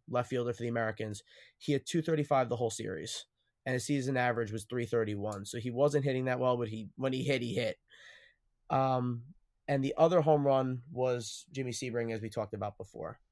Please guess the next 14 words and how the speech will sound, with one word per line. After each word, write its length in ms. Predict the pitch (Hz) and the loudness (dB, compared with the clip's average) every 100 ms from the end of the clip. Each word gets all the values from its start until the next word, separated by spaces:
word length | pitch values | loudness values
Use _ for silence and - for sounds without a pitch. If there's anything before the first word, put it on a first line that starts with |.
| _ _ _ _ | _ _ _ _
But 220 | 143 131 | 0 2
talking 240 | - 185 202 | 4 4 6
about 200 | 175 - | 4 4
pitching, 540 | - 170 - 113 117 - _ _ _ _ _ _ | 0 0 -2 -4 -6 -10 _ _ _ _ _ _
eight 320 | 156 170 - | 4 4 2
total 260 | - 165 147 | -2 2 2
pitchers 400 | - 151 - 127 | 6 4 4 -2
between 320 | 117 - 131 | -4 -4 -2
the 80 | 123 | -2
two 160 | - 120 | -2 -4
teams 320 | 120 117 104 | -4 -4 -4
the 100 | 113 | -6
entire 360 | 110 120 110 | -2 0 0
series. 500 | 104 107 101 78 - | 0 -4 -6 -6 -8